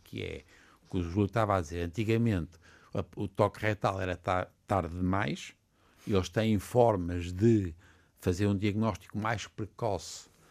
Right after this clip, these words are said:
de que provavelmente é uma doença maligna,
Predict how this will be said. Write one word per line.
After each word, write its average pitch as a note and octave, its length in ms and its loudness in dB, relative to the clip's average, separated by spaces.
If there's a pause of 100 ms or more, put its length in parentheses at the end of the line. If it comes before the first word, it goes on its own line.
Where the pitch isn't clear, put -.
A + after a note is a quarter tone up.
(240)
de G2 80 -6
que - 200 -10
provavelmente A2 960 4
é G2+ 40 0
uma G2 180 -2
doença F#2 540 -8 (200)
maligna, F#2 720 -2